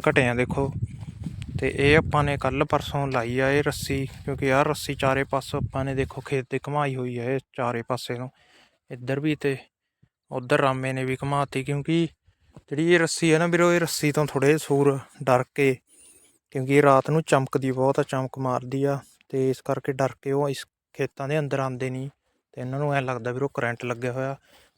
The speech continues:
ਬਾਕੀ ਬਾਂਦਰ ਵੀਰੋ ਉਹ ਨਹੀਂ ਡਰਦੇ, ਕਿਉਂਕਿ ਉਹ ਤਾਂ ਝਟਕੇ ਤੋਂ ਡਰਦੇ, ਉੱਧਰ ਝਟਕਾ ਵੀ ਲਾ ਰੱਖਿਆ ਤੇ ਉਹ ਤੋਂ ਵੀ ਡਰਦੇ। ਤੇ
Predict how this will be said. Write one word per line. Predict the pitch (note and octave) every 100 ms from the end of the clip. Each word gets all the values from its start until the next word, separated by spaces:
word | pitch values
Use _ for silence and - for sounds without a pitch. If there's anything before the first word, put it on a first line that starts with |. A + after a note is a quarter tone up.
| -
ਬਾਕੀ | C3+ D#3+
ਬਾਂਦਰ | C#3+ C#3 C#3+ C#3+ D3
ਵੀਰੋ | D3 D3+ D#3 D3+ - - - _ _ -
ਉਹ | B2 C#3+
ਨਹੀਂ | D3
ਡਰਦੇ, | B2+ A#2+ C3 C3+
ਕਿਉਂਕਿ | B2+ C3+
ਉਹ | C3 C3
ਤਾਂ | C#3+
ਝਟਕੇ | D#3 D3 - B2
ਤੋਂ | C3
ਡਰਦੇ, | B2+ B2+ B2
ਉੱਧਰ | B2 C3+
ਝਟਕਾ | - C#3 - C3
ਵੀ | B2
ਲਾ | B2+
ਰੱਖਿਆ | A#2+ C#3+ D3 - _ - - - _ -
ਤੇ | B2+
ਉਹ | B2
ਤੋਂ | D3
ਵੀ | D3
ਡਰਦੇ। | C#3 B2+ C3 C#3
ਤੇ | D3